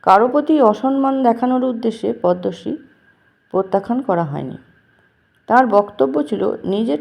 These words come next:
থেকে বয়সে অনেক ছোট কয়েকজন গায়ক গায়িকা বহু আগেই পদ্মশ্রী পেয়েছেন। দীর্ঘদিন ধরে গান গাওয়ার পরেও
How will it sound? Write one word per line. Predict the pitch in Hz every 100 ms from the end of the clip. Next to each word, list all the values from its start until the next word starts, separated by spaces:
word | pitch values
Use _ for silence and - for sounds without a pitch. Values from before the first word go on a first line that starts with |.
| -
থেকে | 294 294
বয়সে | 226 196 202 214 185 185 180
অনেক | 214 240 254
ছোট | - 196 196
কয়েকজন | 208 202 185 175 185 180
গায়ক | 170 156 156
গায়িকা | 160 156 - - _ _ _ _ _ -
বহু | 214 247 294
আগেই | 285 285 294
পদ্মশ্রী | 220 - 175 - 160
পেয়েছেন। | 139 - - - _ _ _ _ _ _ _ 196
দীর্ঘদিন | 240 262 269 285 269
ধরে | 277 262
গান | 202 196 202
গাওয়ার | 208 220
পরেও | 214 170 175 202 175